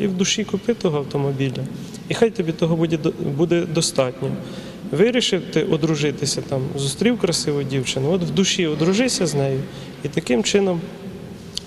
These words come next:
живи, е, дальніше своє життя. Тому однозначно, що, е, якщо людина приходить в храм тільки для того, щоб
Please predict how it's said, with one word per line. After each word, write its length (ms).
живи, 460
е, 220
дальніше 420
своє 320
життя. 360
Тому 160
однозначно, 680
що, 340
е, 240
якщо 420
людина 440
приходить 460
в 40
храм 280
тільки 360
для 160
того, 300
щоб 280